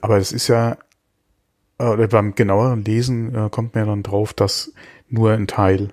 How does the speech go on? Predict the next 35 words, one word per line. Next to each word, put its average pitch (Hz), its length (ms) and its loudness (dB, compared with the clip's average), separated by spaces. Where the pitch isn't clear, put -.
ja, 104 180 0
der 101 140 0
unteren 104 280 -2
Hälfte, 101 320 -4
also 104 160 -4
da, 98 160 0
wo 104 40 -2
die 98 100 -4
Tastatur 107 380 -2
normalerweise 98 540 2
ist, 107 160 -2
ja 95 140 4
dann 95 400 -4
Display 95 380 0
ist. - 260 -6
Ähm, 92 500 2
wie 110 260 2
hat - 340 -2
ein 113 160 2
Artikel 120 340 -4
mal 110 180 0
geschrieben, 117 640 -4
oder 107 140 2
ist 110 160 -2
das 110 80 -6
nicht 113 140 -2
sogar 107 220 0
der, 110 460 0
äh, 107 320 0
den 110 100 0
du 107 60 -2
verlinkt 110 380 -4
hast, 123 260 -2
irgendwie 120 220 2
eine, 107 420 0